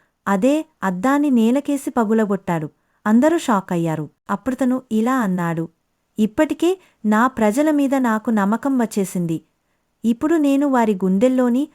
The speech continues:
మానవత్వాన్ని నమ్ముతున్నాను. ఇకపై ఈ అద్దం అవసరం లేదు." ఈ కథలోని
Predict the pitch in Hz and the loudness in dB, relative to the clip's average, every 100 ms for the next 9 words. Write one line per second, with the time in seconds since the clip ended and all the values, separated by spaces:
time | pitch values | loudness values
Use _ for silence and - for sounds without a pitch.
0 | _ 202 202 247 294 311 302 285 269 294 | _ -2 2 2 2 0 0 0 0 2
1 | 262 190 190 196 190 170 160 151 _ _ | 0 0 -2 -2 -2 -2 -4 -6 _ _
2 | 208 262 247 294 294 208 226 277 240 254 | -10 -8 -2 -2 -2 -2 0 0 0 -2
3 | 269 - 180 180 254 262 233 185 160 151 | -4 -4 -4 -4 -2 -2 0 0 0 -6
4 | - _ _ 240 302 294 233 - 285 277 | -10 _ _ 0 0 0 -2 0 0 2
5 | 247 254 | 2 0